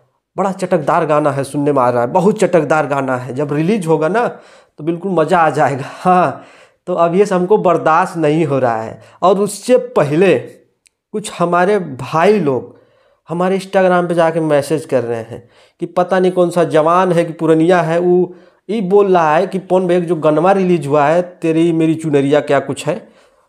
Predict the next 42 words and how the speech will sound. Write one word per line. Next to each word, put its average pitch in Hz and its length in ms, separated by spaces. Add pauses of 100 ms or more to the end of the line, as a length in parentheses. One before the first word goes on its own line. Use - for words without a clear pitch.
(260)
उस - 160
सन्नी 151 200
देओल 147 200
के 151 80
साथ 131 160
जो 127 160
आया 123 200
था 135 120
भैया 123 280
का, - 160 (840)
उस 240 200
गाने 226 300
को 277 200
लोग 277 220
जो 285 100
है 269 120
अश्लील 262 380
बोल 262 180
रहा 185 120
है। 151 60
तो 196 120
आप 214 200
कुछ 214 120
दो 240 140
शब्द 220 300
बोल 294 160
दीजिएगा, 214 380
बस, 330 140 (760)
का 349 100
दो 339 180
शब्द 262 220
बोल 311 180
दे। 381 200 (580)
अरे 294 140
ऐसे 262 400
<laughs> - 1500
उस 349 180
ससुर 349 260
प्रधानमंत्री 302 800
हैं 415 320
कि 349 80
उनके, 311 320